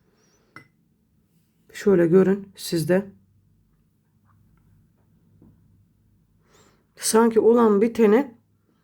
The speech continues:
şu an süzgeçten geçiriyorsunuz ve aynaya bakıyorsunuz.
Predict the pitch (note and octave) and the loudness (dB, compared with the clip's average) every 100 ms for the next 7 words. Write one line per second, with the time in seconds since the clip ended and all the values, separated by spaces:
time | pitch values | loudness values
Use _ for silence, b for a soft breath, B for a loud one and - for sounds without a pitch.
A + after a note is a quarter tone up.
0 | _ - A#3+ A3+ A#3+ A#3 G#3+ G#3+ G#3+ - | _ -6 0 0 0 -2 0 0 0 0
1 | A#3 A#3 A3+ G#3+ A#3 A3+ A#3+ B3 G#3+ A3 | 2 2 0 0 0 0 -4 -4 0 0
2 | G3 G3 G3+ G3+ F3 F3+ F3 E3 E3 E3 | 2 0 0 0 -2 -2 -4 -4 -6 -6
3 | - | -10